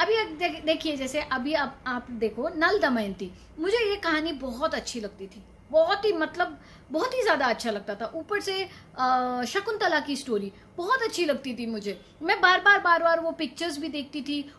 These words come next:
और वो story पढ़ती थी। And कुछ दिनों के बाद जब खुद पढ़ने लगी, तब तो मैं धीरे धीरे बहुत, मतलब हम लोगों ने पता नहीं कितने अमर चित्र कथा पढ़े, मगर अमर चित्र कथा पढ़ने की वजह से क्या हुआ ना कि कभी ऐसा नहीं हुआ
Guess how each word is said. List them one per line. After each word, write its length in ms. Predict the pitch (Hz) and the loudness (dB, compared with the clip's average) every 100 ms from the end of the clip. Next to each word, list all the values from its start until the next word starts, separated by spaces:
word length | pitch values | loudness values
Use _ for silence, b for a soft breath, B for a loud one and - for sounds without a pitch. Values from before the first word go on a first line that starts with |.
| - | -4
और 80 | 311 | -2
वो 120 | 381 | -2
story 340 | - 302 294 | 0 0 0
पढ़ती 340 | 294 262 254 233 | -2 -4 -4 -10
थी। 160 | 277 | -6
And 240 | 254 262 - | -4 -4 -6
कुछ 280 | 320 - | -8 -8
दिनों 260 | 302 320 320 | -2 0 0
के 120 | 320 | -2
बाद 260 | 269 269 254 | -2 -4 -2
जब 220 | 285 - | -6 -4
खुद 220 | 359 - | -8 -4
पढ़ने 280 | 294 269 269 | -4 -2 -4
लगी, 300 | 262 240 247 - B - - | -4 -4 -6 -10 B -20 2
तब 160 | 339 339 | 2 2
तो 120 | 440 | -4
मैं 360 | 320 349 359 311 | -2 -2 -2 -2
धीरे 220 | 269 330 | -4 -4
धीरे 260 | 285 320 311 | -6 -8 -8
बहुत, 420 | 254 294 330 330 | -8 -2 0 0
मतलब 260 | 285 285 294 | -4 -4 -4
हम 160 | 285 285 | -2 -4
लोगों 160 | 320 | -4
ने 160 | 339 330 B B | -4 -6 B B
पता 160 | 320 339 | -6 -4
नहीं 160 | 339 | -4
कितने 320 | 330 285 - 370 | -6 -10 -6 -2
अमर 220 | 285 277 | -2 -2
चित्र 300 | 302 - 311 | -6 -10 -8
कथा 260 | 302 311 | -8 -8
पढ़े, 340 | 320 311 277 214 - - B - | -6 -6 -6 -10 -14 -20 B -8
मगर 200 | 226 233 | -4 -2
अमर 360 | 359 254 247 302 | -2 0 0 0
चित्र 300 | - 415 403 | -4 -8 -8
कथा 280 | 392 359 349 | -8 -8 -6
पढ़ने 360 | 302 247 254 | -4 -4 -4
की 140 | 277 294 | -6 -8
वजह 260 | 233 202 | -8 -6
से 160 | 254 330 | -6 -8
क्या 180 | - 262 | -8 -8
हुआ 260 | 214 220 | -6 -6
ना 200 | 220 294 339 B B - | -6 -8 -12 B B -4
कि 100 | 403 | -4
कभी 380 | - 330 349 415 | 2 2 4 0
ऐसा 480 | - 262 254 381 | 0 -4 0 0
नहीं 320 | 415 392 381 330 | 0 0 -2 -2
हुआ 260 | 320 320 | 0 0